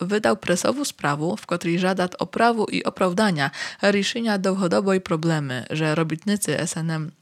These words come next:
Muzeja Ukraińskiej Kultury hosnują retoriku, która spochybniuje istnowania okremoho rosyjskiego narodu i kultury, a tak samo żadat O S R S,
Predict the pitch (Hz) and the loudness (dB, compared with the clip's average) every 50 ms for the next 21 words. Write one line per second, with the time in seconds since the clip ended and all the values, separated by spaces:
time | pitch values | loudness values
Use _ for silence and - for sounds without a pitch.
0 | - 180 170 175 170 180 185 180 165 147 143 151 - - 180 175 - 175 160 165 | -6 -4 -2 -2 0 2 2 2 2 2 0 0 -2 -6 -8 -4 -2 0 0 0
1 | 185 - - - 131 - - 147 147 - 196 208 233 226 254 - - - - - | -2 -2 -4 -6 -6 -6 -6 -10 -6 -2 0 2 2 2 0 -2 -6 -16 -16 -16
2 | - - - 214 220 - - - 254 247 226 202 202 165 151 - - - 180 196 | -14 -6 -2 -2 -2 -2 -2 -2 0 0 0 2 2 0 0 0 -2 -4 -4 -4
3 | - - 185 175 - 165 165 - 165 165 165 - - - 254 254 - 262 214 202 | -2 -2 -4 -2 -2 -6 -4 -2 -2 -2 -2 -2 0 0 0 2 2 0 0 2
4 | 190 190 190 190 185 - - 170 - - 151 160 160 160 160 160 - - 170 165 | 2 2 4 4 2 2 0 -4 -6 -4 -4 -2 -2 -2 -2 -2 -2 -2 -2 -4
5 | - 180 165 165 170 185 220 233 226 - 226 - 180 180 - - 180 196 196 160 | -2 -4 -2 0 0 2 2 2 2 2 0 0 -2 -4 -4 -4 -2 -2 -2 -2
6 | 139 135 147 165 190 220 226 233 226 - 233 220 - 160 151 156 156 - - - | -4 -4 -4 -2 0 2 0 0 0 -2 -4 -4 -2 -4 -4 -2 -4 -4 -2 -2
7 | 170 - - 160 160 - - - 214 202 175 160 165 165 147 139 156 156 - - | -2 -2 -2 -4 -4 -2 -2 -2 0 0 0 0 0 0 -2 -2 -4 -6 -10 -10
8 | - 143 139 151 - - - 185 220 233 247 240 - - | -10 -8 -8 -8 -6 -6 -4 -2 -2 -2 -2 -4 -6 -14